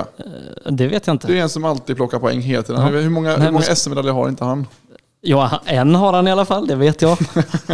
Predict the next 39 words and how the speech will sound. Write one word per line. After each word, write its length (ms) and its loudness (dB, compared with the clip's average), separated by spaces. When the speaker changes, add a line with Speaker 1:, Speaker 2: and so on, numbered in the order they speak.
Speaker 3:
Men 100 -10
han 100 2
har 180 4
ju 60 2
inget 180 -2
guld, 320 -6
vet 200 -18
du. 60 -20
Speaker 2:
Nej, 300 -6
Speaker 3:
Han 100 -2
Speaker 2:
men 300 -2
Speaker 3:
har 80 -10
Speaker 2:
du, 160 -10
i 80 -2
ett 100 -4
Speaker 3:
ja. 100 -4
Speaker 2:
mästerskap 560 -6
ska 100 -6
du 60 -2
plocka 220 -4
poäng. 440 -2
Speaker 1:
Ja. 140 0
Eh, 360 2
det 180 0
känns 160 0
som 80 -2
att 80 0
Mattias 200 -2
får 100 0
fila 260 0
lite 200 -2
på 100 -4
sin 120 -2
uppställning. 460 0
Speaker 3:
Men 120 0
du, 180 4
Sebbe. 300 0
Speaker 1:
Ja. 260 0
Speaker 3:
Brunsås. 580 -6